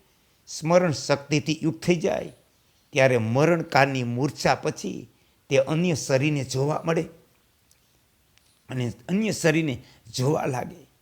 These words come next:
એ લીલે, મૃત્યુ પછી જીવને જે પ્રેત કહેવામાં આવે, તે પ્રેત છ પ્રકારના. તેમના ભેદને સાંભળો. સાધારણ પાપી, મધ્યમ પાપી,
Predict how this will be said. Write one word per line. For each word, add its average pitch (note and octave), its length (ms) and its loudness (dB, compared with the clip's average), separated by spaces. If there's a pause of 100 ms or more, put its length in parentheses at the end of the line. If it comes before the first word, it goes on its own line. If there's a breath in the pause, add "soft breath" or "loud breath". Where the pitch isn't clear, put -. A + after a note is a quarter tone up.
(460)
એ C#3+ 120 6
લીલે, D3+ 440 4 (540 soft breath)
મૃત્યુ G3 640 6
પછી F#3 420 4
જીવને E3 540 4
જે D3+ 220 4
પ્રેત F#3 460 2
કહેવામાં G3 380 2
આવે, - 220 -8 (540)
તે C#3 100 2
પ્રેત D#3+ 420 2
છ - 140 0
પ્રકારના. C#3 720 2 (680)
તેમના D3 540 4
ભેદને C#3 380 2
સાંભળો. F3+ 540 -2 (520)
સાધારણ D3 760 4
પાપી, F#3 560 -2 (640)
મધ્યમ B2+ 580 2
પાપી, E3 580 2